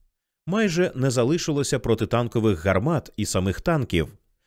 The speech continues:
Не вистачало вантажівок для перевезення особового складу армії. Не було запасних частин. Хоча завдяки загальній мобілізації солдатів побільшало,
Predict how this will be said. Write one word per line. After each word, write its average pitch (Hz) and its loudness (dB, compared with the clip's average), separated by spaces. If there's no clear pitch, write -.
Не 101 0
вистачало 117 0
вантажівок 95 2
для 98 2
перевезення 131 2
особового 101 0
складу 165 0
армії. 92 -2
Не 101 0
було 127 2
запасних 123 -2
частин. 113 -4
Хоча 180 2
завдяки 143 0
загальній 117 0
мобілізації 104 0
солдатів 98 0
побільшало, 113 0